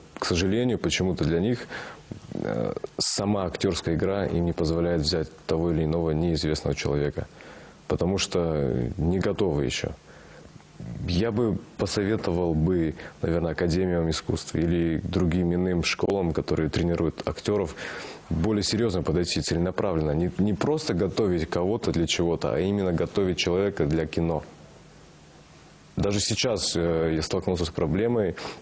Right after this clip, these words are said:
В одной из недавних картин не могли найти главную героиню. Перепробовали всех. Даже ходили, искали просто на улицах. Приводили на кастинг, смотрели, не подходит.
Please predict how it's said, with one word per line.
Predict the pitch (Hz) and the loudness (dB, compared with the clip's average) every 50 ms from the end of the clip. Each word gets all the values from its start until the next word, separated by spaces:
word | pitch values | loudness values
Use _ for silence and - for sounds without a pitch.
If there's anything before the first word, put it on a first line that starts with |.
| - - - | -16 -8 -4
В | - 80 80 82 | -2 0 2 2
одной | 82 87 85 | 2 2 2
из | 82 80 | 2 2
недавних | 85 76 87 82 85 78 | 2 2 2 2 0 0
картин | - - 82 - - 98 90 | 0 -2 -4 0 0 0 2
не | 90 | 2
могли | 90 92 82 92 92 87 | 2 2 2 2 2 2
найти | 87 87 85 - - 85 85 78 | 0 0 0 0 0 0 2 2
главную | - - 78 80 90 87 85 87 82 76 | 0 0 2 2 2 2 2 2 2 2
героиню. | 90 87 90 90 87 78 71 65 - - - - - - - - - - - - | 2 2 2 2 2 0 0 -2 -4 -8 -18 -18 -18 -18 -20 -20 -20 -12 -4 -2
Перепробовали | 185 - 90 - - 95 98 90 92 85 85 80 | 0 0 0 0 2 0 2 2 2 2 2 0
всех. | 80 - - - - 62 - - - - - - - - - - - - - - - - - - - | 0 0 -2 -2 -2 -4 -4 -6 -14 -16 -18 -20 -20 -20 -20 -20 -20 -20 -20 -20 -20 -20 -18 -10 -4
Даже | - - 87 85 90 | -2 0 2 0 0
ходили, | 85 - 98 85 78 92 95 87 90 87 85 | 0 0 0 0 2 2 2 2 2 2 2
искали | 82 - - - 90 85 82 85 85 85 85 82 78 | 0 0 -2 -2 0 0 2 2 2 2 2 0 -2
просто | - - 92 82 - - 90 | -2 -2 -2 -2 0 0 0
на | 90 90 | 0 2
улицах. | 101 104 98 90 90 - - 113 - - - - - - - - - - 82 82 76 - - - - | 2 2 2 0 0 -2 -2 -6 -6 -8 -14 -18 -18 -18 -18 -14 -6 -2 0 0 0 0 -4 -8 -2
Приводили | - 107 98 90 98 90 82 98 92 85 82 80 80 78 76 76 76 73 71 | 0 0 2 2 2 2 2 2 2 2 2 2 2 2 2 2 2 0 0
на | 73 78 78 | 0 0 0
кастинг, | - 113 113 110 - - 113 101 - | 0 -2 -2 -2 -2 -2 -2 0 0
смотрели, | - - 82 76 76 85 92 107 95 92 90 78 - | 0 -2 -2 0 0 0 0 0 0 0 0 0 0
не | - 85 85 | 0 0 0
подходит. | - 82 78 - - - 120 135 131 | 0 -2 -4 -2 -4 -4 -4 -4 -6